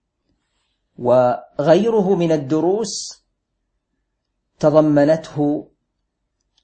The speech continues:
خطب النبي صلى الله عليه وسلم في حجة الوداع،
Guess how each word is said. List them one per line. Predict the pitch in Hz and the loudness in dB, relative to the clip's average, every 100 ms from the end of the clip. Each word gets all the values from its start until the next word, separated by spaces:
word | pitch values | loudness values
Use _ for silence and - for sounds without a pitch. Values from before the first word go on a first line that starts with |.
| _ _ | _ _
خطب | - - 190 185 147 | -10 -4 0 2 2
النبي | 143 139 135 160 143 | 2 0 0 -2 -4
صلى | 151 135 127 | -4 -2 -2
الله | 127 147 131 120 | 0 0 0 -2
عليه | 135 135 127 | -2 -2 -4
وسلم | 123 - 160 123 85 - _ _ _ _ _ _ _ _ _ _ _ _ _ _ _ _ _ _ _ _ _ _ | -4 -4 -4 -6 -8 -16 _ _ _ _ _ _ _ _ _ _ _ _ _ _ _ _ _ _ _ _ _ _
في | - 147 | -6 -4
حجة | 175 165 143 143 143 | -2 -2 -4 -4 -2
الوداع، | 127 123 139 135 98 | -2 0 0 0 -2